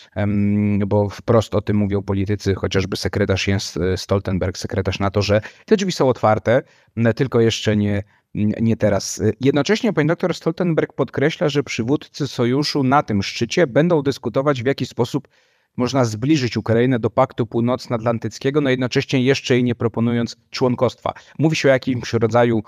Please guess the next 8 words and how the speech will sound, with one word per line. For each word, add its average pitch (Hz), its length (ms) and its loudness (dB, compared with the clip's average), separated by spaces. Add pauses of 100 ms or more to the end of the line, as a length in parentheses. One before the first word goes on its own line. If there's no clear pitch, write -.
(120)
rady, 117 380 4
na 92 120 -6
przykład - 260 -6
Rada 104 240 -2
Kijów 110 380 -2
nato. 107 380 0 (400)
Mm, 110 380 0 (1400)
oczywiście 151 460 0